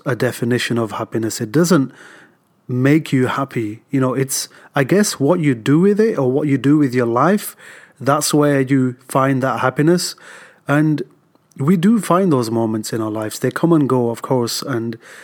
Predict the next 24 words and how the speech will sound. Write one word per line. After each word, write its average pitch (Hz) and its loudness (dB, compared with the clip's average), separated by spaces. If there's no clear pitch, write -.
we're 135 2
told 151 0
that, 120 -4
uh, 123 0
especially 151 0
with 120 0
something 160 0
that 131 0
is 120 -4
temporary, 110 -2
and 120 -2
everything 185 2
to - -6
do 139 2
with 139 0
this 123 -2
world 123 -2
is 107 -6
temporary. 107 -8
You 123 -6
know, 117 -2
you 120 -2
gain 131 0
something, 123 -2